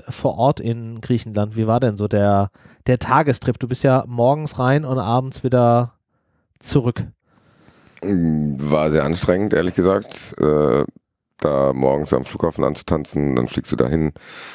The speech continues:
Speaker 2: und treibst dich ein bisschen in dieser wunderschönen Stadt rum, muss man schon sagen. Dann isst man was. Dann muss man ja sehr, sehr zeitig schon da an irgendwelche Treffpunkte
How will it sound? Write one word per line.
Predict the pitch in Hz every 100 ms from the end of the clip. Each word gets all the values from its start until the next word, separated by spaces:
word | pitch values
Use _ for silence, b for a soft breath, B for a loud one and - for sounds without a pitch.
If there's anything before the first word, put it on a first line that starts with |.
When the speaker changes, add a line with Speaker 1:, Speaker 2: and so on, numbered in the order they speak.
| B B B
Speaker 2:
und | -
treibst | 60 65 -
dich | 65
ein | -
bisschen | - - 62
in | 62
dieser | 60 60
wunderschönen | 85 82 73 67
Stadt | 76 -
rum, | 76
muss | 69 69
man | 62
schon | 65
sagen. | 69 80 78 -
Dann | - 58
isst | - -
man | 80 73
was. | 73 - - B B B B B _
Dann | 62
muss | 67 -
man | 69 64
ja | 62
sehr, | 69
sehr | 69 69
zeitig | - 62 69 65
schon | - 69
da | 65 65
an | 65
irgendwelche | 67 65 67
Treffpunkte | 71 71 - 73 - 71 69